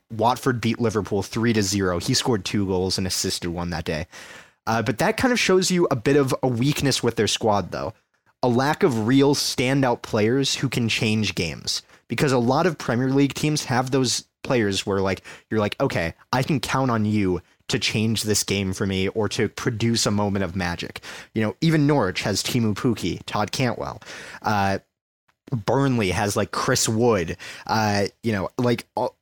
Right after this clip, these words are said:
Newcastle have Callum Wilson, Alan Saint Maximin, you know, all, like, these kinds of players who can do that kind of stuff. But, you know, I ca-, I, I struggle to think of any besides Ismaila Sarr, who has some injury his-, history, i-, uh, and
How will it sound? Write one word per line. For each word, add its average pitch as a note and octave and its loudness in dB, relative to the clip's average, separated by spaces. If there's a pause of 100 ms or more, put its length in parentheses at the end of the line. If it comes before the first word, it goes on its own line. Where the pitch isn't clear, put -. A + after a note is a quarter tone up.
(100)
Newcastle D3 2
have A2 2 (100)
Callum B2 2
Wilson, G#2 0 (220)
Alan B2 2
Saint A#2 0
Maximin, G2 -2
you F2 -4
know, G2 -2
all, A#2+ 0
like, A#2+ -2
these A#2+ 0
kinds A#2 -2
of G2+ -4
players G#2+ 0
who A#2 -8
can C3+ -2
do G3+ -2
that - 2
kind - -10
of - -8
stuff. - -8 (680)
But, D#3+ 0 (400)
you F3 0
know, A3 4
I E3 2
ca-, - -2
I, D#3 0 (120)
I - 4
struggle F#3 2
to D#3 0
think E3+ 0
of C3 2
any A#2+ 2
besides A#2+ 0
Ismaila B2+ 2
Sarr, B2 2
who D#3 -2
has G3 0
some D#3 0
injury B2 0 (420)
his-, - -2
history, D#2+ -4 (500)
i-, A2+ 2
uh, G2+ 2
and G2+ -2